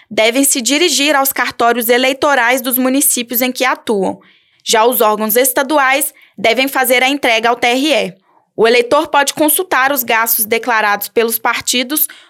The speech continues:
no Divulga Quem de Contas. Basta acessar a ferramenta no portal do T S E, clicando em Eleitor e Eleições, menu localizado na barra superior da página, e em seguida em Eleições dois mil e vinte e dois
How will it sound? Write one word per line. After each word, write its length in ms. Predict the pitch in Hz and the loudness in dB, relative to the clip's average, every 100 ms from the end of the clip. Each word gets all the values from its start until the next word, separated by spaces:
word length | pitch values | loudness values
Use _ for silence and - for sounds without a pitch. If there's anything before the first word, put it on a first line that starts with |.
| - | -2
no 160 | 240 | 0
Divulga 480 | 226 254 214 277 277 | 0 -2 0 0 0
Quem 240 | 277 277 294 | -2 -2 -2
de 140 | - | -4
Contas. 560 | - 214 190 - 180 - _ _ - | -2 -2 -2 -4 -6 -8 _ _ -4
Basta 320 | 190 214 - | 0 0 0
acessar 420 | 254 277 262 226 | 0 0 0 0
a 60 | 226 | 0
ferramenta 580 | 233 254 262 247 294 320 | -2 -2 0 0 -2 0
no 140 | 285 | -2
portal 420 | 277 269 269 247 | 0 -2 0 -2
do 120 | 254 277 | 0 -2
T 120 | 285 | 0
S 300 | 269 269 339 | 0 0 0
E, 220 | 269 262 - - - _ | 0 -2 -6 -20 -20 _
clicando 560 | - 247 240 262 285 269 | -4 -4 0 0 0 2
em 220 | 240 226 | 0 0
Eleitor 520 | 226 220 220 262 277 | 0 0 0 0 2
e 60 | 294 | 2
Eleições, 800 | 277 277 320 - 247 233 320 - - _ _ | 2 2 0 0 0 0 -2 -4 -8 _ _
menu 320 | 208 214 220 | -2 0 2
localizado 680 | 240 233 233 220 214 196 202 | 2 2 0 0 2 0 0
na 120 | 214 | -4
barra 280 | 196 196 214 | -2 -2 -2
superior 640 | - 302 311 320 302 269 277 | -2 -2 -2 0 2 0 0
da 120 | 277 | -2
página, 520 | 269 208 185 185 185 - _ _ | 0 -2 -2 -4 -8 -14 _ _
e 140 | - 240 | -2 0
em 80 | 240 | 2
seguida 600 | 285 269 247 294 330 339 - _ _ | 0 -2 -2 -2 -2 -4 -8 _ _
em 160 | 220 240 | -2 2
Eleições 580 | 247 240 254 - 269 285 | 2 2 2 0 0 0
dois 220 | 269 277 | 0 0
mil 140 | 262 | 0
e 40 | 262 | -2
vinte 280 | 269 269 285 | -2 -2 -2
e 20 | |
dois 480 | 247 247 349 - | 0 0 0 -4